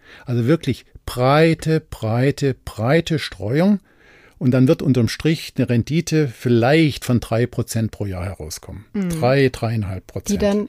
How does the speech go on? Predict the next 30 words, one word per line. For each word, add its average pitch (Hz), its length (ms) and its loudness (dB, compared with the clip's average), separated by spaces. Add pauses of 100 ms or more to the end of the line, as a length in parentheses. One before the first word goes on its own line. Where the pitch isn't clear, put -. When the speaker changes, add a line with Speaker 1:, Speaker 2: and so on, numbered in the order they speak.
(160)
Speaker 2:
einer 190 360 -2 (100)
möglichen 233 480 0
Inflationsrate 233 840 0
Speaker 1:
So. 165 80 4
Speaker 2:
von 226 120 6
vier 254 220 6
Prozent 220 440 0
immer 202 140 -4
noch 196 160 -4
gegenübersteht. 170 720 -4
Speaker 1:
Die 147 140 2
stehen 160 260 4
dann 165 140 4
denen 143 180 4
gegenüber 139 560 4
Speaker 2:
Mhm. 180 60 0
Speaker 1:
und - 500 -4
damit 135 300 2
stehen 131 240 4
wir 123 100 4
weiterhin 165 360 4
vor 160 120 -2
dem 160 160 4
Problem, 135 480 0
die 202 120 -2
Speaker 2:
Mhm. 185 60 0
Speaker 1:
Inflation 127 800 2 (160)
wird - 180 -2
nicht 98 200 -4
aufgefangen. 175 680 0